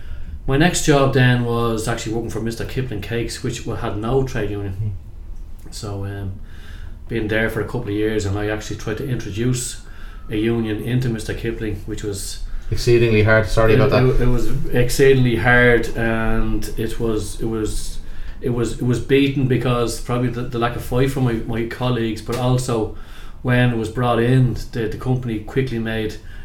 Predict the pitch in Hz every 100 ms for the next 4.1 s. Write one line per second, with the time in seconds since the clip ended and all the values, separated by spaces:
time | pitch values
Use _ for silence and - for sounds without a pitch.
0 | - 120 117 107 110 101 - - 113 123
1 | 123 110 - - - 107 98 - 113 104
2 | - 98 113 113 92 110 113 110 107 95
3 | 117 113 107 113 107 107 123 120 110 -